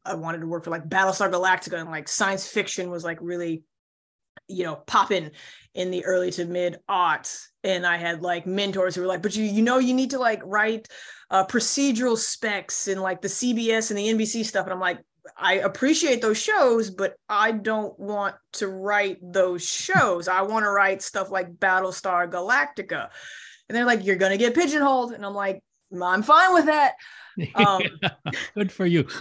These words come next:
Speaker 2: Google gobble one of us is what we like to say.
Speaker 1: <laughs>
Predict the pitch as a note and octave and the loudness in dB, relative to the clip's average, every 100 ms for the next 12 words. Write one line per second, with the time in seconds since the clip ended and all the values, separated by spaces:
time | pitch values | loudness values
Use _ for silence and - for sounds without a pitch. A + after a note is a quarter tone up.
0 | - G3+ G#3+ G3 D#3+ D#3 D3+ C3 C3+ A#2+ | 0 2 4 2 0 0 0 0 -2 -2
1 | A2 G#2+ B2+ A#2 A#2 A#2+ F#2+ G2+ - - | -4 -4 -6 -6 -4 -4 -4 -6 -8 -10
2 | C3 C3 - - D4 C#4+ D4+ C#4+ | -14 -18 -18 2 4 4 4 4